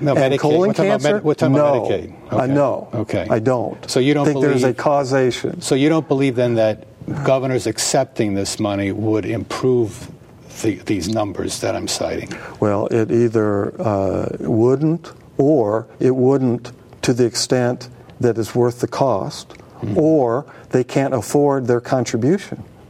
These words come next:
Speaker 2: So
Speaker 1: Okay.
Speaker 2: it doesn't matter what the government is offering. They can't afford their contribution. Well, then they can't afford their contribution. So they can't afford to accept it.
Speaker 1: What do you make of a, a rand study that was done on Texas that showed that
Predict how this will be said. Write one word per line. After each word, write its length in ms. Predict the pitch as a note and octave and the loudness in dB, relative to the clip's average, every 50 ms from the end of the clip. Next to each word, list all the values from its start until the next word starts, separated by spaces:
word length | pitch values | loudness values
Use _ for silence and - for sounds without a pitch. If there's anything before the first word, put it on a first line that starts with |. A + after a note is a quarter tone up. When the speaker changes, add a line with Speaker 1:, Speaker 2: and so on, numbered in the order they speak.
| - - - - - - - - - | -20 -20 -20 -20 -20 -20 -14 -8 -4
Speaker 2:
So 200 | - - C#3 C3 | 0 0 2 2
Speaker 1:
Okay. 80 | C3 C3+ | 2 2
Speaker 2:
it 60 | C3 | 2
doesn't 320 | A#2+ C#3 C#3 C3 D3 D3 | 2 0 2 2 2 2
matter 460 | C3+ C#3+ F3+ A3+ A3+ F#3 B2+ G#2+ G2+ - - - - - - - - | 2 2 2 2 2 2 0 -2 -4 -6 -12 -20 -20 -20 -20 -8 -2
what 300 | - A#2+ B2 C3 B2 - | 0 2 2 2 0 0
the 80 | C3 | -2
government 480 | A#2 G#2 A#2+ A#2 A2+ A2 A2 G#2+ G#2 G2+ | 0 0 0 0 0 0 0 0 0 0
is 140 | G2+ G2 G2 | 0 0 0
offering. 500 | G#2+ G2+ G2 F#2+ - - G#2+ A2+ B2 A#2+ - - | 0 0 0 -2 -2 -2 -2 -2 -2 -6 -4 -2
They 140 | C3+ C#3+ D#3 | 0 0 0
can't 240 | - - D3+ C#3+ | 0 0 0 0
afford 400 | C#3 B2+ - - C#3+ C#3 C#3 C3 | 0 0 0 0 0 2 0 0
their 140 | A#2+ C3 A#2+ | 0 -2 0
contribution. 800 | A#2+ - C#3 B2+ A2+ - A#2+ A2 C#3 F3 G#3+ G#3+ - - - D3+ - - - - | 0 0 -2 -2 -2 -2 -2 0 0 0 0 0 -2 -6 -6 -6 -8 -12 -6 -2
Well, 100 | D#3+ E3 | 0 2
then 120 | F3+ E3+ | 2 2
they 80 | E3+ D#3+ | 2 0
can't 260 | D#3+ - E3+ D#3+ D#3+ | 0 0 0 0 0
afford 260 | D#3 - - E3 D#3+ | 0 0 0 0 0
their 100 | D3+ E3 | 0 0
contribution. 640 | D#3+ - E3 D#3+ D#3 - E3 F3 A3+ C4 C4+ - - - - - - - - - - | 0 0 0 0 0 -2 -4 -2 -4 -6 -6 -10 -14 -16 -16 -14 -14 -14 -14 -10 -4
So 140 | - - D#3 | 0 2 2
they 100 | D#3+ D#3+ | 2 2
can't 200 | - - E3+ E3+ | 2 2 2 2
afford 360 | E3 D#3 - - A#3 C#3 - | 2 0 0 0 0 0 -2
to 160 | - F#3+ C#3+ G#2 | -2 -2 -2 -2
accept 320 | F#2+ - - - - - | -2 -2 -6 -6 -6 -6
it. 60 | - - | -6 -6
Speaker 1:
What 300 | D3 D3 D3 D#3 F3+ F#3 | -4 -2 0 0 2 2
do 40 | |
you 120 | G#3 G#3 G3+ | 2 2 2
make 260 | E3+ D#3 D#3 D3+ - | 2 0 0 0 0
of 100 | C3+ A2+ | -2 -2
a, 280 | A#2+ A2+ - A#2 A#2 - | -2 -4 -4 -4 -4 -2
a 80 | - B2 | -2 -2
rand 440 | G#2 G2 G#2+ A2+ A#2+ B2+ B2+ B2+ A#2+ | 0 0 0 0 2 0 0 0 -2
study 380 | - - - - G2+ F#2 G2 G2 | -4 -2 -2 -2 0 0 0 0
that 180 | F#2+ F#2 F2 - | 0 -2 -2 -2
was 300 | A#2 B2 A2 A2 G#2+ - | -2 -2 -2 -2 -4 -2
done 400 | - C#3 B2 A#2+ G#2+ G#2+ G2 - | -2 0 0 0 -2 -2 -4 -4
on 280 | - A#2+ A2+ G#2 F#2+ | -2 -2 -2 -2 -4
Texas 720 | - - - - B2 A#2+ - - - - G2 F2+ - - - | -6 -6 -4 -2 -2 -2 -2 -4 -6 -4 -4 -4 -6 -6 -4
that 220 | - G2+ F#2 F#2+ | -4 -4 -4 -4
showed 520 | - - - - A#2+ A2 A#2 A2+ A2 G2 E2+ | -4 -4 -4 -2 -2 0 0 0 -2 -2 -2
that 300 | A2 A#2 G2+ G2 - | 0 0 0 0 0